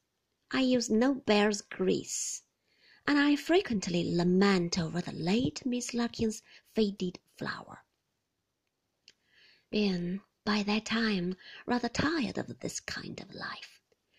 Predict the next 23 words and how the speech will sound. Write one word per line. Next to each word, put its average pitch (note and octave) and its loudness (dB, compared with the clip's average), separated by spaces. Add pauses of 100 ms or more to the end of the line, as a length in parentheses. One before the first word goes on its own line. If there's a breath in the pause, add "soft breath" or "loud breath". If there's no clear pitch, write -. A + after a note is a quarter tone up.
(100)
and G#3 -2
having A3 2
received B3+ -2
new G3+ 6 (140)
provocation A3+ 0 (200 loud breath)
from F3+ 0
the G#3 -2
butcher, - 2 (800)
I G#3 -6
threw C4 4
the G4+ 4
flower F4 4
away, F3 0 (420 soft breath)
go D3 -6
out D3 -6
with D3+ -10
the D3 -14
butcher, - -6 (340)
and - -16
gloriously G#3 -2 (140)
defeat - -6
him. - -10 (880)
This, - -2